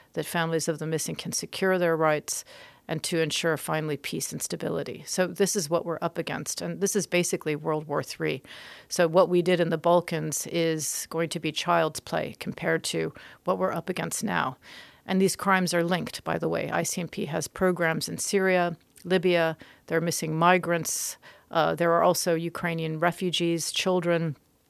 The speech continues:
that are being trafficked in Europe. So this is a, a massive <laughs> problem, uh, that, that involves a number of states, from Russia to Ukraine and beyond. So ensuring that, uh, the community of governments,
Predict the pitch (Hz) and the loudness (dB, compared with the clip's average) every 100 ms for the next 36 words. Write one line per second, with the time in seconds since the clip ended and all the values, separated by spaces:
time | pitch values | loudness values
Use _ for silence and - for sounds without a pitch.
0 | _ - - 170 175 - - 165 - - | _ -20 -6 0 2 2 -2 -4 -2 2
1 | 170 160 180 165 - - 202 214 160 139 | 2 4 0 -2 -6 2 4 4 2 0
2 | - - - - - - - - 165 190 | -2 -8 -14 -14 -16 -12 -2 2 4 4
3 | - 190 175 - 190 175 185 196 180 180 | 2 0 0 -2 -2 0 2 0 0 -2
4 | 151 - 180 170 - 165 - - - - | -2 2 4 2 -2 -4 -4 -10 -12 -10
5 | - 170 170 165 165 165 185 175 170 214 | 2 4 6 4 2 -2 0 2 4 4
6 | 180 170 160 170 190 202 160 143 - - | 6 6 4 4 4 4 2 0 -2 -2
7 | 156 - - - 156 165 175 - 165 156 | -2 -2 -4 -2 0 4 4 4 0 -2
8 | 175 160 151 - 156 160 156 - 175 160 | -4 -4 -4 -2 0 -2 -4 -4 -4 0
9 | 165 170 160 123 - - - - - - | 2 2 0 -4 -12 -18 -18 -20 -10 0
10 | 175 170 160 190 185 180 165 165 165 - | 2 2 2 2 2 2 2 2 2 0
11 | 170 165 156 160 - 180 175 160 156 147 | -2 0 0 0 0 2 2 2 0 2
12 | 185 175 170 160 160 - - | 4 4 4 0 -2 -4 -6